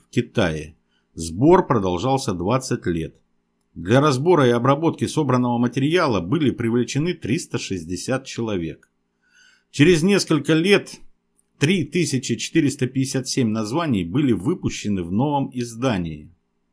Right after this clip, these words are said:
а остальные шесть тысяч семьсот шестьдесят шесть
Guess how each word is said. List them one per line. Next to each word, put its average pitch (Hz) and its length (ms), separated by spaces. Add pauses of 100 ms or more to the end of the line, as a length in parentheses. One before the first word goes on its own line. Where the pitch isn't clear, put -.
(960)
а 117 200
остальные 156 540
шесть - 340
тысяч - 240
семьсот 117 400
шестьдесят 120 400
шесть - 460